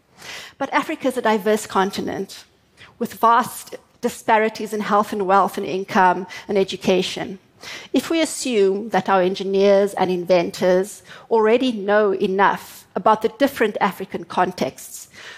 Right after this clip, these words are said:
to be able to solve the problems of our different communities and our most marginalized communities, then we might get it wrong. But then, if we on the African continent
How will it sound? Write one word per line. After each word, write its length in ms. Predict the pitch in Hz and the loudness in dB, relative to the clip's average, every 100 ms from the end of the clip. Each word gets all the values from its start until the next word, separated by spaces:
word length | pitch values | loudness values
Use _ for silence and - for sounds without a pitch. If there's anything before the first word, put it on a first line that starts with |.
| - | -14
to 100 | - | -4
be 80 | 220 | 2
able 560 | 226 240 226 208 214 - - - | 4 4 4 2 -2 -8 -20 -12
to 80 | |
solve 720 | 247 - - 254 240 214 214 - | -10 -8 2 4 6 2 0 -10
the 60 | |
problems 680 | - - 226 - 170 180 175 | -4 2 2 4 0 0 -2
of 180 | 202 196 | 0 2
our 100 | 196 | 0
different 500 | - 262 - 202 196 | 2 0 0 -2 -2
communities 600 | 196 190 180 185 185 180 | -4 0 0 0 -2 -2
and 80 | 185 | -2
our 80 | |
most 280 | 185 202 196 | 0 -2 -2
marginalized 880 | 214 214 240 233 202 185 180 175 - | 0 4 4 2 0 4 4 2 -4
communities, 720 | 196 190 180 180 - 113 240 | -4 -2 -2 -2 -6 -8 -8
then 160 | - 196 | -6 -2
we 60 | |
might 280 | 202 196 - | 2 0 0
get 160 | - - | -6 -6
it 120 | - | 0
wrong. 380 | 196 160 120 180 _ _ _ _ _ _ _ _ - - - - - _ | 4 4 0 -10 _ _ _ _ _ _ _ _ -20 -20 -20 -20 -20 _
But 160 | 262 - | -6 2
then, 480 | 294 233 202 233 233 _ _ | 4 4 0 -4 -12 _ _
if 160 | 254 - | -4 0
we 100 | 311 | 2
on 120 | 254 | 4
the 80 | 247 | 2
African 380 | 226 226 214 | 2 -4 -6
continent 720 | 214 - 349 - 185 175 - | -2 0 0 0 -4 -4 -8